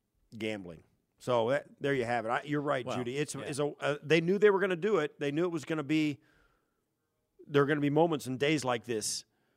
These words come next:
Speaker 1: Um, but, you know, be very honest with you, they couldn't avoid it much longer.
Speaker 2: Yeah.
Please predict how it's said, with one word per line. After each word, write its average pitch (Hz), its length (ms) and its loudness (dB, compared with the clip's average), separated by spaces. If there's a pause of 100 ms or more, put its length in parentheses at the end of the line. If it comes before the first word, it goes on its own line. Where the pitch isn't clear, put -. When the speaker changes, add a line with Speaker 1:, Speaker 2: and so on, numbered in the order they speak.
(520)
Speaker 1:
Um, 110 320 -6 (1500)
but, 120 280 -2 (240)
you 147 100 -8
know, 98 140 -8 (680)
be 123 140 -2
very 131 220 -2
honest 131 200 -4
with 113 80 -6
you, 120 60 0
they 117 60 -8
couldn't 170 260 0
avoid 143 400 -4
it 87 100 -12 (160)
much 95 260 -16
longer. 78 380 -14 (120)
Speaker 2:
Yeah. 95 200 -16